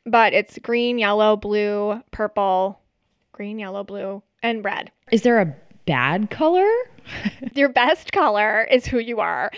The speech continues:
Speaker 1: Like, you can tell,
Speaker 2: <laughs>
Speaker 1: like, and, and that's a question I get a lot, you know, um, it's just how diff-, and really the colors don't mean that's who you are. It kinda means, like, how, the filter in which you see the world.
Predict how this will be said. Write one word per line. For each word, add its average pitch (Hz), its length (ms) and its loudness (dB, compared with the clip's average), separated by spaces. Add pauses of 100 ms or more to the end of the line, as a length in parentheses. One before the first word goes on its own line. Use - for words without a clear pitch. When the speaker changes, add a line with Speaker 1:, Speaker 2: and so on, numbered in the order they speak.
(140)
Speaker 1:
Like, 370 360 4
you 330 80 -2 (140)
can 523 220 4
tell, 262 440 6 (160)
Speaker 2:
<laughs> - 180 -20
Speaker 1:
like, 392 340 2 (140)
and, 320 160 4
and 330 200 4
that's 339 200 2
a 494 60 8
question 269 320 2
I 254 60 6
get 240 120 2
a 220 60 2
lot, 185 500 2
you 269 120 2
know, 226 440 6
um, 196 420 0 (480)
it's 302 180 2
just 349 200 0
how 359 180 6
diff-, 269 260 2 (220)
and 330 160 0
really 466 280 8
the 302 80 6
colors 262 500 4
don't 220 200 0
mean 220 220 -2
that's 202 200 0
who 240 200 -6
you 196 240 -6
are. 202 480 -2 (320)
It 269 140 4
kinda 285 340 2
means, 254 280 -2
like, 220 140 6
how, 226 360 6
the 226 120 2
filter 262 540 4
in 208 120 -4
which 196 280 -2
you 190 500 -2
see 240 240 -6
the 185 120 -2
world. - 440 -6